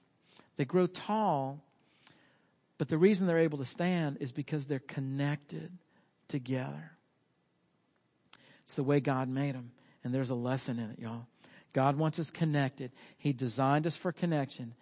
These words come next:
He designed us for community. Years and years ago when I was the youth pastor here, uh, first time around, <laughs> uh, I'm sorry, if you're visiting, I'm the youth pastor again,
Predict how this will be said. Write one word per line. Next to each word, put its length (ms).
He 160
designed 480
us 120
for 140
community. 680
Years 280
and 120
years 180
ago 120
when 140
I 60
was 120
the 60
youth 260
pastor 380
here, 360
uh, 240
first 220
time 160
around, 320
<laughs> 440
uh, 180
I'm 60
sorry, 280
if 80
you're 120
visiting, 400
I'm 200
the 80
youth 200
pastor 340
again, 400